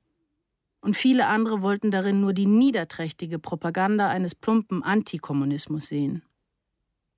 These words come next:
Ach ja, stimmt. Der Kommunismus. Rot.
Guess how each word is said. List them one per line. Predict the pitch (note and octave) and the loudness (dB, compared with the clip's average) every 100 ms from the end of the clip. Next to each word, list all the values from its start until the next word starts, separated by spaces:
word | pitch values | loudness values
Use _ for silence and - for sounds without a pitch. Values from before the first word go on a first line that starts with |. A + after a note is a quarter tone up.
| _ _ _ - | _ _ _ -6
Ach | F3+ | -2
ja, | G3 G3 | 0 0
stimmt. | - - G3 D#3 - _ _ _ _ _ _ _ _ _ _ _ _ - | -2 0 0 -2 -8 _ _ _ _ _ _ _ _ _ _ _ _ -8
Der | |
Kommunismus. | D#3 D#3 D#3 F3 F#3 D3+ D3+ - _ _ _ _ _ _ _ _ _ _ _ _ _ _ _ _ _ _ _ _ _ _ _ _ _ | -4 0 2 2 -2 -4 -6 -8 _ _ _ _ _ _ _ _ _ _ _ _ _ _ _ _ _ _ _ _ _ _ _ _ _
Rot. | D#3+ E3 F3 D3+ - | -2 2 2 0 -8